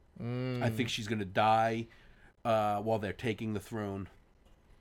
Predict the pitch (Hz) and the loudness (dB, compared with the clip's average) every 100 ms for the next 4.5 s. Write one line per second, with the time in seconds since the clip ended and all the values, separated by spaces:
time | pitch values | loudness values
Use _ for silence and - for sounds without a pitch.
0 | _ - - 98 92 90 87 85 - - | _ -20 -6 -4 -2 -4 -6 -10 -12 -10
1 | 92 92 - - - - - - 98 87 | -8 -10 -10 -12 -14 -18 -12 -6 -4 -4
2 | 90 87 - - - - - - - - | -8 -8 -10 -14 -18 -20 -20 -20 -20 -20
3 | - - - - 131 151 - 156 143 - | -20 -20 -8 0 0 2 4 4 2 -4
4 | - 170 - 156 135 | 0 2 2 -4 -6